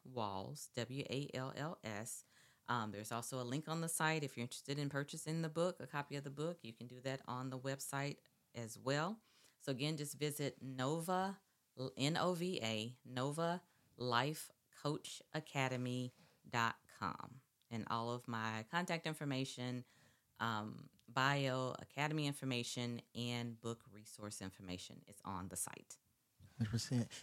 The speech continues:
Speaker 2: And we definitely will, definitely will make sure that link is in the description for you. I said, de-, definitely thank you again for coming by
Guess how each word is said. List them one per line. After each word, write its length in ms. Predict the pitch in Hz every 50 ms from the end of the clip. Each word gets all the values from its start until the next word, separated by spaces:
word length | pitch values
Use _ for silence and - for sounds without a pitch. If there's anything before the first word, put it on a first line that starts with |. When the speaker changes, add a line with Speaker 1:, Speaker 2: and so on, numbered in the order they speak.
| -
Speaker 2:
And 100 | 143 139
we 120 | 143 147 147
definitely 480 | 135 151 151 151 143 - - 135 135
will, 340 | 131 127 139 143 143 135 127
definitely 540 | 123 117 113 143 147 143 - - 131 127 123
will 100 | 123 123
make 240 | 127 131 135 127 -
sure 380 | - - 143 135 123 123 120 - - - - -
that 180 | - 139 131 120
link 280 | 120 131 139 139 - 135
is 140 | 120 113
in 120 | 131 127 127
the 60 | 120
description 640 | 107 117 113 - - - - 139 131 - - 123 120
for 260 | - - 123 123 120
you. 160 | 120 120 123 - - _ - - - - - _ -
I 100 | 107 107
said, 440 | - - 117 117 113 110 101 - -
de-, 260 | - 117 127 127 - - - 127
definitely 440 | 120 120 127 135 120 - 123 117 113 -
thank 280 | 127 123 123 117 -
you 100 | 127 127
again 560 | 117 107 - - 131 127 127 123 123 117 123 - - - - - _ _ _
for 160 | - - 117 -
coming 500 | - - - 139 135 131 123 117 117 113
by 460 | 113 123 123 127 123 123 127 123